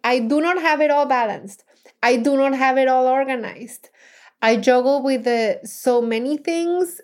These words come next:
but I would much rather have it this way than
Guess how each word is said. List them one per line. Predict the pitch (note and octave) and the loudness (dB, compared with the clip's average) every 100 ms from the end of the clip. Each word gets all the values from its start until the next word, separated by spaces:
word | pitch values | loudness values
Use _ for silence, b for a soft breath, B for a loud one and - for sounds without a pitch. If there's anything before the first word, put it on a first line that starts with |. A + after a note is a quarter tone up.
| - | -6
but | A#3 C4 - - | 0 0 0 -2
I | A#3+ B3+ | 2 2
would | C4 B3+ | 2 0
much | C4 C4+ C4 | 0 0 0
rather | C4+ C4 C#4 | 0 0 -2
have | B3 C#4 | -2 -4
it | C4+ B3+ | -4 -4
this | C#4+ D#4+ | -2 -2
way | D#4+ A3+ G3+ G#3+ | 0 -2 0 -2
than | A3 G#3+ G#3 A3 A3+ | -2 -4 -6 -6 -8